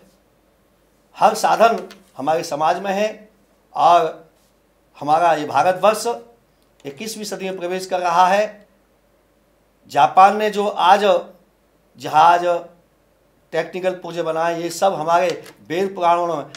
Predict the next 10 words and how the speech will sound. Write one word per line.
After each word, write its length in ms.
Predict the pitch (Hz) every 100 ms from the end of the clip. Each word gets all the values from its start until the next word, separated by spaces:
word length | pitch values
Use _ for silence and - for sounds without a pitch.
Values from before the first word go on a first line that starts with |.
| -
हमारे 320 | 127 165 160
ऋषियों 300 | 160 190 190
ने 160 | 202 175
पहले 520 | - - - 156 165
ही 200 | 170 214
बना 260 | 175 143 127
दिए 200 | 120 113
हैं। 280 | 104 - _ _ _ _ _ _ _ -
अब 120 | 165
हमको 640 | 156 185 190 233 240 240